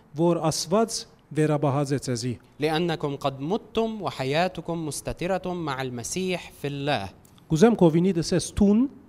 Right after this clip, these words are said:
Speaker 2: لاز-، بدي إياك تقول للشخص اللي حدك: «أنت
Speaker 1: Քրիստոսով մեռար»։
Speaker 2: متت مع المسيح.
Speaker 1: Որպեսզի իր կյանքով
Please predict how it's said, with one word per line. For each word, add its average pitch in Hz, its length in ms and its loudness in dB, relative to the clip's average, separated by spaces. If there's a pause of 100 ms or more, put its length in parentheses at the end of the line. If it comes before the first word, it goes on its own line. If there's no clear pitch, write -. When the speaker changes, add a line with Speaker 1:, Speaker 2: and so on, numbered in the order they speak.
(480)
Speaker 2:
لاز-، 170 280 -2
بدي 156 260 -4
إياك 196 180 -2
تقول 196 240 -2
للشخص 165 340 -6
اللي 143 180 -6
حدك: 143 500 -6
«أنت 190 540 -4 (200)
Speaker 1:
Քրիստոսով 170 640 4
մեռար»։ 156 580 2 (320)
Speaker 2:
متت 165 600 -4
مع 135 200 -2
المسيح. 131 600 -4 (200)
Speaker 1:
Որպեսզի 170 580 6 (320)
իր 220 260 8
կյանքով 156 360 6